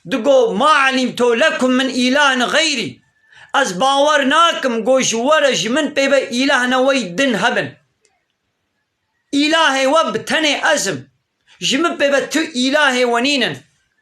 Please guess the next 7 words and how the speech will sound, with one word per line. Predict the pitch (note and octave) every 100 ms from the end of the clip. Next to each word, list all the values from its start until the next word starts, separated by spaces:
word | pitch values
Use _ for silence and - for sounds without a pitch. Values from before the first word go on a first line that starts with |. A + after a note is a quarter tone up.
| _ _ _ _ - - -
جان | D3+ D#4 D#4+ D4 C#4+
دجي | E4 C#4+ C#4 C4
فرعون | A#3 C#4 C4+ D4+ C#4
دقو | C4 B3+ -
أنا | D4+ D#4+ D4 B3+
ربكم | A#3+ D#4 A3+ C4 B3 B3+ D4+
الأعلى. | C#4+ - - D#4+ B3 G#3+ E3+ B2